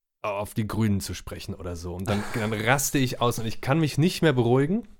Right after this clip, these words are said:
Speaker 2: Okay.
Speaker 1: Ähm,
Speaker 2: Dann zieh ich dich zurück.
Speaker 1: genau, und wenn's dir auf
Speaker 2: Wie
Speaker 1: den
Speaker 2: so
Speaker 1: Sack
Speaker 2: ein
Speaker 1: geht,
Speaker 2: Welpen.
Speaker 1: ja, genau.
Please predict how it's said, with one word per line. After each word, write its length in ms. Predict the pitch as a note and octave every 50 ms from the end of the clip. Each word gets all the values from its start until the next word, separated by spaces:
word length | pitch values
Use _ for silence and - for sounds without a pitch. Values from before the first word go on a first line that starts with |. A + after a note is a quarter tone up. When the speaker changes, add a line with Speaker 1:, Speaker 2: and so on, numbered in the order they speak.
| - - - - - - - -
Speaker 2:
Okay. 320 | B2 G#2+ G2+ G2+ F#2+ F#2+ - _ _ _ -
Speaker 1:
Ähm, 420 | C3 B2+ B2+ B2+ B2+ B2+ B2+ B2+ - - - - _ _ _ _ _ -
Speaker 2:
Dann 120 | G#2+ G2
zieh 140 | G2 - A#2+
ich 60 | G#2+
dich 180 | - A2 F#2+ -
zurück. 340 | - - F#2+ A2+ C3 - - -
Speaker 1:
genau, 160 | D#3+ E3 C#3+
und 80 | B2
wenn's 140 | C3+ C#3+ C3+
dir 80 | - C3+
auf 60 | -
Speaker 2:
Wie 40 | -
Speaker 1:
den 40 | -
Speaker 2:
so 40 | -
Speaker 1:
Sack 60 | G#2
Speaker 2:
ein 40 | G#2 G2+
Speaker 1:
geht, 80 | F3
Speaker 2:
Welpen. 460 | G2+ G#2 A2+ B2 - C#3 B2+ B2+ B2+ - -
Speaker 1:
ja, 120 | C#3+ C3+
genau. 320 | C3+ C3+ A#2+ G2+ F#2+ F#2